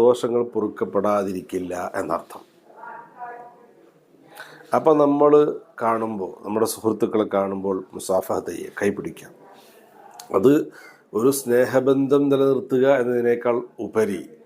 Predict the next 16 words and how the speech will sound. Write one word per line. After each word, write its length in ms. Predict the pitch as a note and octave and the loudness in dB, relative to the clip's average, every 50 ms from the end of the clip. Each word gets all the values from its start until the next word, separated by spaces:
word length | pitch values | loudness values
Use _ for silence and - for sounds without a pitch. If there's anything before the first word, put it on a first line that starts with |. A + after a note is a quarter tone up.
| - _ _ _ _ _ _ _ _ _ _ _ _ - G2 F#2 | -20 _ _ _ _ _ _ _ _ _ _ _ _ -10 -8 -6
നമ്മുടെ 380 | F#2+ G2 G#2 A#2 C3 C#3 B2+ - C#3 C3+ | -6 -4 0 4 6 6 6 6 6 8
ദോഷങ്ങൾ 400 | C3+ C#3 C#3 C#3 D3+ D3 D3+ D#3 D3+ | 6 6 6 4 2 2 2 2 4
പൊറുക്കപ്പെടാനും 840 | D3+ C#3 B2+ B2+ - C#3+ C#3 C#3+ - B2+ B2+ B2 B2 B2 B2 B2 B2 B2+ B2 - - | 4 2 2 2 0 -2 -4 2 2 2 4 4 2 2 2 0 -2 -4 -4 0 2
പുണ്യം 300 | B2+ A#2 B2 C#3 C#3+ C#3 C3 | 2 4 6 4 4 4 4
കിട്ടാനും 420 | C3 A#2 - B2+ A#2+ A#2+ A#2+ B2 A2 - | 2 0 2 0 0 2 0 -2 -6 -2
കൂലി 220 | - B2 C3+ D3 D3 C3 | 0 2 4 4 4 2
കിട്ടാനൊക്കെ 500 | B2+ - - A#2 A2+ A2+ A2 - B2+ A2+ - G2+ | 0 -2 0 -2 -2 0 -2 -4 -6 -6 -4 -2
കാരണമാണ്. 500 | G2 F#2+ F#2 F#2 F2+ E2+ E2 E2+ D#2+ - - - - - _ _ _ A#2 A2+ G#2+ | -2 -2 -2 -4 -6 -6 -6 -8 -10 -10 -14 -20 -20 -20 _ _ _ 0 2 2
രണ്ട് 320 | A2+ A2+ A#2+ B2+ C3+ C3+ D3 C#3+ C3+ | 2 2 2 2 4 6 6 6 8
പേര് 320 | C#3+ C#3+ C#3+ C#3+ C#3+ D3 D3 C#3+ | 8 8 10 8 8 6 4 4
പരസ്പരം 500 | C3+ B2 B2+ A#2+ - - - B2+ B2+ C3 C3 - B2+ | 4 4 4 2 2 0 0 2 2 2 0 0 0
കാണുമ്പോൾ 580 | A#2 A#2 A#2 A#2 B2 A#2+ A#2+ A#2 A#2+ A#2+ A#2+ A#2+ - - - _ _ - E2+ | 2 2 4 2 2 0 2 4 4 6 6 4 2 -4 -10 _ _ -8 -8
just 200 | F#2 F2+ - - A#2 | -8 -8 -4 -4 -2
ഒന്ന് 120 | A2+ A#2+ A#2+ - A2+ | -2 -2 0 2 2
കണ്ട് 340 | A2 G#2+ A2+ A2+ A2 A#2 A#2 A#2+ - - - - G#2+ | 2 2 2 0 0 0 0 0 -2 -8 -10 -10 -8
ഒന്ന് 180 | G#2+ A2 B2 | -4 0 0